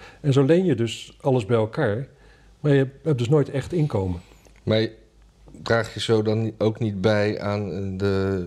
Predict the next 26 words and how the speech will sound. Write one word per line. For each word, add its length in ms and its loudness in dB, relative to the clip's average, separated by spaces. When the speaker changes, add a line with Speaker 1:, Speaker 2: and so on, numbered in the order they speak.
Speaker 2:
instabiliteit 880 -2
van 160 -6
de 80 -2
monetaire 680 -2
wereld? 540 -2
Zou 240 -2
je 80 -6
denken? 200 0
Speaker 1:
Ja, 40 2
in 60 0
principe 360 -4
wel, 200 0
want 200 -10
je, 120 -6
al 120 -4
die 100 0
banken 320 -4
komen 300 0
met 120 -4
schulden, 480 -2
die, 160 -4
die, 160 -4
Speaker 2:
Ja. 160 4
Speaker 1:
die 80 -4
hebben 180 -4
dan, 360 -4